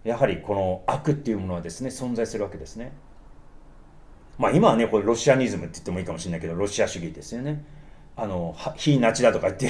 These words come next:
ながら、実はナチスそっくりのことやってるわけですけれども、で、このように歴史を見てもですね、え、このアンティオコス・エピファネス的なものっていうのはあってですね、反キリストの霊が流れていて、そして最終的に究極的にそういうことが起こると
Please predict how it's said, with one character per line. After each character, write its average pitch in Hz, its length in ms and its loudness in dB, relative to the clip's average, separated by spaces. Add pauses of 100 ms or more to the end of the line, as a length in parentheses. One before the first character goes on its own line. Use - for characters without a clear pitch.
(100)
な 127 120 8
が - 80 -
ら、 90 60 -4
実 87 260 2
は 95 60 4
ナ 104 300 2
チ 95 120 -8
ス 87 140 -10
そ 95 120 -6
っ 90 80 -12
く 117 80 -4
り 101 60 -4
の 90 60 -8
こ - 60 -16
と 90 60 -6
や 82 100 -2
っ - 40 -12
て 113 120 0
る 110 60 2
わ 113 60 4
け 101 80 -8
で 80 80 -6
す - 100 -12
け 80 80 -8
れ 78 60 -10
ど - 80 -10
も、 98 340 -2 (880)
で、 175 140 6
こ 196 220 2
の 277 100 6
よ 302 160 6
う 156 60 6
に 131 380 0 (140)
歴 196 260 6
史 285 160 -2
を 294 80 2
見 294 120 0
て 254 80 0
も 135 120 2
で 104 80 0
す 95 120 -8
ね、 101 480 -2
え、 127 120 4
こ 151 140 0
の 160 400 2
ア 202 180 6
ン 226 160 4
テ 220 100 0
ィ 214 80 8
オ 208 60 0
コ 202 120 4
ス・ - 260 -4
エ 165 100 4
ピ 196 160 2
フ - 60 -8
ァ 180 140 8
ネ 175 100 6
ス - 140 -4
的 165 200 2
な 156 80 4
も 151 120 6
の 151 80 6
っ - 20 0
て 123 100 -4
い - 20 0
う 98 40 0
の - 60 -8
は - 100 -18
あ 151 100 4
っ 147 100 0
て 107 100 2
で 85 80 -4
す - 120 -8
ね、 107 360 -6
反 185 320 2
キ 143 140 0
リ 139 80 0
ス - 80 -10
ト 139 60 0
の 127 80 4
霊 131 140 6
が 101 80 4
流 120 320 8
れ 135 60 6
て 90 120 -4
い 85 80 -6
て、 101 480 2
そ 156 160 0
し 151 100 -2
て 131 400 4
最 135 280 6
終 - 160 -2
的 - 180 -4
に 135 180 -2
究 123 200 -4
極 127 180 -4
的 135 180 -6
に 135 400 0
そ 127 200 2
う 127 40 6
い - 20 4
う 120 40 0
こ 117 60 -2
と 143 80 0
が 113 120 8
起 92 100 0
こ 113 120 6
る 90 80 -2
と - 180 -6